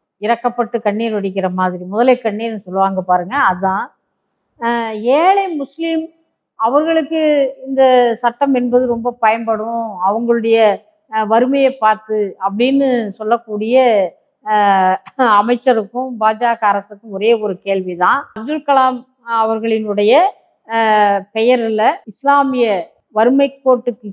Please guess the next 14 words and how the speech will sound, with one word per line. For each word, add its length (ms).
கீழே 280
இருக்கக்கூடிய 480
மாணவிகளுக்கு 840
ஒன்றாம் 420
வகுப்பிலிருந்து 640
எட்டாம் 420
வகுப்பு 340
வரைக்கும் 480
கல்வி 280
உதவித்தொகை 680
வழங்கப்பட்டது. 720
அதுக்கப்புறம் 600
அது 160
நிறுத்தப்பட்டது. 760